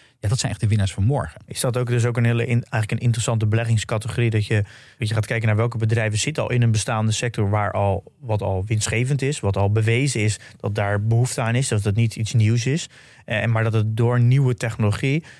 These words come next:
Speaker 2: eigenlijk de bestaande partijen kan disrupten.
Speaker 1: Ja, Lemonade is daar een ander mooi voorbeeld van. Hè, laten we eventjes, <laughs> laten we even vergeten dat ze het afgelopen jaar min tachtig procent hebben gedaan. Ook zeven jaar geleden opgericht, een beetje rond dezelfde tijd als Picnic. Eh, Amerikaanse verzekeraar.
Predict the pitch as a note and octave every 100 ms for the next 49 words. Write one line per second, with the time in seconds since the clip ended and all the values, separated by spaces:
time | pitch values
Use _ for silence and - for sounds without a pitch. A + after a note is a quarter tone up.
0 | - A2+ A2 G#2+ G#2+ G#2 - A2 G#2 G#2
1 | G2 F#2 _ G2+ F#2 G2 G2 G2+ G2 F#2+
2 | A2 F#2+ - - A3 F2+ - - E3 F#3+
3 | E3 C#3 C#3 A#2 C3 B2 A2 F#2+ E3 F3
4 | - F#3 D3 D3 C3+ A#2+ A2 A2 C3+ -
5 | C#3 A#2 A#2+ C#3+ A#2 - A#2 - G#2 -
6 | G#2 G#2 - G2+ G2 G2+ - G2+ G#2 F#2+
7 | B2 C3 A2+ B2+ E3 - - - D#3 -
8 | _ _ - G3+ G3 F3 E3+ D#3+ D3 D3
9 | C#3+ D3 D3 B2 A2 G#2+ - G#2 G2+ F#2
10 | D3+ - C3+ - - A2 F#2 A#2 A2 A#2
11 | G#2+ G2+ A#2+ A#2+ A#2+ A#2 C3+